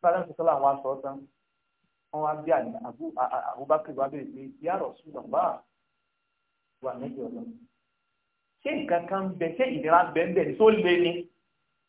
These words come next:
Ẹ́? "Ìdàdú ìyẹn nǹkan á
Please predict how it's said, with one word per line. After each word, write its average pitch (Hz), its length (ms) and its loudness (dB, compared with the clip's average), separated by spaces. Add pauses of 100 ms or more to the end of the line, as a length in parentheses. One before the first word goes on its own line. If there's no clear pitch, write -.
(320)
Ẹ́? 147 160 0 (540)
"Ìdàdú - 800 -4
ìyẹn 160 380 -6
nǹkan 131 400 2 (220)
á 151 120 2